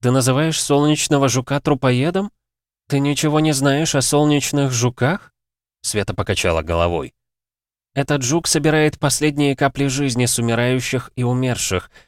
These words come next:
и эта жизнь в нём живёт. Капля маленькая, но она в нём почти всегда есть».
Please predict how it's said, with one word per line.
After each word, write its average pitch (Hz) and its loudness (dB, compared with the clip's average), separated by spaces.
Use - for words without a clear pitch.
и 113 -4
эта 113 -2
жизнь 120 -2
в 98 -4
нём 120 0
живёт. 120 -2
Капля 123 0
маленькая, 139 0
но 139 2
она 151 2
в 143 -4
нём 151 2
почти 139 -4
всегда 123 -2
есть». 101 -2